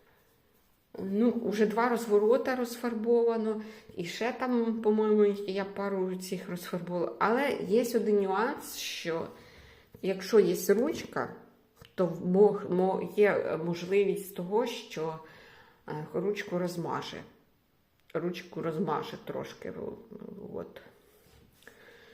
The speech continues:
Ну, це ще треба пофіксити. Якщо стара ручка, може, і не розмаже. Треба пофіксити цей варіант, тому що в мене були смурфики. Я не скажу, що я прям відразу почала мазати його. Я, по-моєму, там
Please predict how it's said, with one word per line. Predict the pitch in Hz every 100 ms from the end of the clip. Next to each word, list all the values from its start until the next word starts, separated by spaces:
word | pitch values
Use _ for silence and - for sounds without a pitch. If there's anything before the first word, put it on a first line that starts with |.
| - _
Ну, | 190
це | 185 233
ще | 233
треба | 226 208
пофіксити. | 208 208 - 170 - 139 -
Якщо | 139 - 196
стара | - 208 226 226
ручка, | 180 180 - 175
може, | 180 185 196
і |
не | 180
розмаже. | 185 185 170 160 156
Треба | 190 208
пофіксити | 208 180 - 180 - - -
цей | - 180 160
варіант, | 156 185 285 277 -
тому | - 185
що | -
в |
мене | 185 185 175
були | 170 170 175
смурфики. | 170 196 254 - - 240 - 262 - - - - -
Я | 240
не | 269
скажу, | 269 - 285
що | 277 247
я | 208
прям | - 196
відразу | 180 202 220 202 175 160 160 160 156
почала | 165 175 175
мазати | 196 277 339 285 - 175
його. | 160 170
Я, | 156 190
по-моєму, | - 196 190 185 175 170 - - _ _ -
там | -